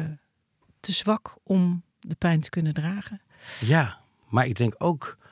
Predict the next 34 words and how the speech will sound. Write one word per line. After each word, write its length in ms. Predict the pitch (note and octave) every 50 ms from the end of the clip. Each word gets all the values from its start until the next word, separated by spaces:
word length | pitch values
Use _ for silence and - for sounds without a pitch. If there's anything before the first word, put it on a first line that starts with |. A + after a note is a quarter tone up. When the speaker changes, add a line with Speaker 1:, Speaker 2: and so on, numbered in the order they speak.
| _ - _ _ _ _ _ _ _
Speaker 2:
ik 140 | _ - C3+
vind 160 | - - E3
het 100 | D3 D3+ C3
altijd 240 | C#3 A2+ A2+ A2 B2+
ontzettend 400 | D#3 C#3 B2 - F3+ D3 A#2+ -
fijn, 460 | - - D#3+ E3 E3+ F3 F3+ F3 E3 - _ _ _ _ _ _ _ _ - _
zeker 260 | _ - - F3 E3 D3
als 100 | B2 G#2+
mensen 320 | C#3 C3 B2 - - A2
problemen 480 | - - F#2 F2 F#2+ A2 B2+ C3+ C3 G#2+
hebben, 300 | B2+ C3 A#2+ B2+ - -
om 260 | B2 C3 C3 B2 - - - - - _ _ _ _ _
daar 280 | - B2 C3+ C3 C3+ -
ook 240 | - D#3 E3 C3+ -
met 160 | D3 C#3 -
hen 120 | B2+ B2
samen 440 | A2+ - - D#3+ D#3+ F#3 G3 E3+ C3+
een 60 | A2
beetje 280 | F#2 G2+ G2 F#2 - -
om 100 | F2+ F#2
te 140 | E2+ - F#2
lachen 400 | F2 G#2 A#2 - - - - -
of 240 | - G#2+ - - -
er 100 | - A2 G#2
Speaker 1:
Tuurlijk. 420 | G2 G#3 G#3+ A3+ G#3 E3+ D3+ D3+
Speaker 2:
lucht 340 | B2+ A2+ A#2+ D#3 - - -
in 120 | C3+ A#2+
te 80 | G2+ - - -
pompen. 420 | - B2 A#2 A#2+ A2+ A2 - A2+
En 160 | - - A#2+ G#2+
dat 140 | A2+ G#2+
je, 120 | - A#2 G2+ - _ _ - - - - - - _
nou 120 | - B2+ C3
ja, 180 | A#2 G2+ F#2+